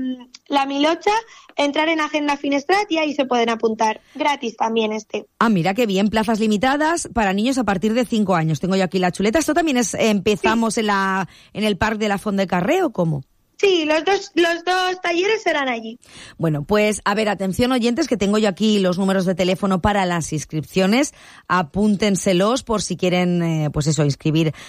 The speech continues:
Speaker 2: a sus niños en esa, en ese taller para fabricar cometas y después volarlas, o en esa gincana dulce. Tenemos los siguientes números de teléfono: seis cero siete, veintisiete, ochenta y tres, veintiocho, repito, seis cero siete, veintisiete, ochenta y tres, veintiocho o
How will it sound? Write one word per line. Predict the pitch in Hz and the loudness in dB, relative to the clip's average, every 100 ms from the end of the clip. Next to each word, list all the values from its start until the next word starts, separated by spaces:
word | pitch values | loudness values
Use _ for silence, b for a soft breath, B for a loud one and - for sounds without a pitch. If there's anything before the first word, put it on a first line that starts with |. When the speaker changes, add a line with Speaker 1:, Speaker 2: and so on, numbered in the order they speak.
| B | B
Speaker 2:
a | - | -2
sus | 160 170 | 0 2
niños | 170 175 170 170 | 4 4 2 2
en | 160 | 0
esa, | 160 180 165 165 156 151 147 139 | 0 0 0 0 -2 -4 -4 -2
en | 156 160 | 0 0
ese | 165 180 | 0 0
taller | 156 156 185 180 | 0 2 2 0
para | 175 165 | -2 -4
fabricar | 160 156 180 175 | -4 -2 -2 -2
cometas | 190 165 180 180 170 | 0 0 0 0 -2
y | 165 | -2
después | 156 - 170 | -2 -2 0
volarlas, | 160 170 196 196 196 190 | 2 2 2 0 -2 -2
o | |
en | 160 | -4
esa | 160 175 | -2 -2
gincana | 160 160 151 185 165 | 0 0 2 2 2
dulce. | 170 196 - 269 302 B B B B | 0 0 0 0 -2 B B B B
Tenemos | 196 196 208 208 202 202 | -2 0 2 2 0 -2
los | 208 202 | 0 0
siguientes | 170 190 196 | 0 0 0
números | 196 190 185 | 2 2 0
de | 165 | -2
teléfono: | 170 160 - 160 143 B | 0 0 2 0 -2 B
seis | - 240 226 214 - | -4 0 2 0 -2
cero | 220 277 | 0 0
siete, | - 247 285 254 320 359 b b b | 0 2 2 2 0 0 b b b
veintisiete, | 170 226 220 208 208 - 262 262 | -4 0 2 0 -2 0 0 2
ochenta | 294 - 214 196 | 0 2 0 0
y | |
tres, | 175 214 | 0 0
veintiocho, | 190 196 170 175 220 311 | 2 0 2 2 2 2
repito, | 240 180 226 311 349 | 0 0 0 0 0
seis | - 247 214 - | -2 0 0 0
cero | 190 | -2
siete, | 165 208 214 247 | 0 0 0 0
veintisiete, | 208 190 175 185 196 185 | 2 0 0 -2 0 0
ochenta | 180 165 | 0 0
y | 165 | 0
tres, | 185 | 0
veintiocho | 185 196 233 196 - 233 - | 2 2 2 0 0 -4 0
o | 285 277 | 2 2